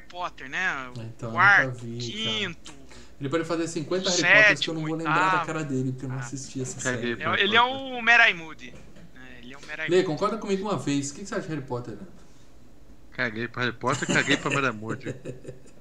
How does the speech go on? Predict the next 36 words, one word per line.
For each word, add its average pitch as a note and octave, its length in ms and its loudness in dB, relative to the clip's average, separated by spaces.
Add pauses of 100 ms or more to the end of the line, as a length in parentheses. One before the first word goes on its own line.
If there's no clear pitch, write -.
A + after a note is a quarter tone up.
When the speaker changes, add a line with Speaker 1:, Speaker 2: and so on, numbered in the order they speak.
(360)
Speaker 1:
Hã? D#3 220 -6
Speaker 2:
Tamo - 140 -12
junto. G3 300 -14 (100)
Speaker 1:
Ah, D3+ 280 2
tá. - 120 -14 (180)
É F#3+ 140 0
bom, G#3+ 280 -4
cara. A#2+ 220 -8
Um B2+ 60 -10
dia D#3+ 120 0
a A3 40 4
gente A#3 180 2
faz F#3 160 6
aqui E3+ 160 -4
no E3 60 -2
F D3 120 -4
G C3 120 -4
Cast. - 460 -2 (200)
Speaker 3:
Ah, C#3 360 6
claro. A2 280 0 (240)
Speaker 2:
Quero A#2+ 360 6
Speaker 3:
Aham. B3 60 8
Speaker 2:
falar G3 280 6
agora G3 200 4
Speaker 3:
Aham. C3 720 8 (280)
Speaker 2:
sim, D3+ 80 -4
já D#3 120 4
que F3 100 2
o E3 40 8
Lê E3 80 6
protestou D#3+ 580 2
antes, F3+ 200 0
quero F#3+ 160 0
falar E3+ 220 0
de D3+ 100 -6
Catherine F3 920 -2